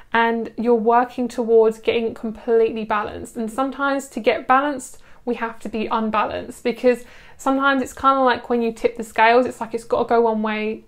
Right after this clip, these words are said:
to go to the other way. And it's basically, it's playing out in the world anyway, you know, it's playing out in everyone's anger, in everyone's stress,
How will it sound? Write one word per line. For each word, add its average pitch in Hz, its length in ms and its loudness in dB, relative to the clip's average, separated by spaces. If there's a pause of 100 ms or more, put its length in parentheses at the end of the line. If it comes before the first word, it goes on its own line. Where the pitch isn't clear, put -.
(100)
to 233 120 -6
go 214 160 -2
to 208 120 -8
the 220 80 -2
other 202 160 -6
way. 226 260 -2
And 226 240 -4
it's 233 140 -8
basically, 247 480 0
it's 220 100 -4
playing 254 340 0
out 220 160 -2
in 214 140 -4
the 208 160 -6
world 208 300 -2
anyway, 214 580 -4
you 226 60 -4
know, 214 80 -2
it's 220 120 -6
playing 233 300 4
out 220 160 0
in 214 80 -4
everyone's 208 420 -6
anger, 262 380 0
in 233 100 0
everyone's 208 400 -6
stress, 254 480 -2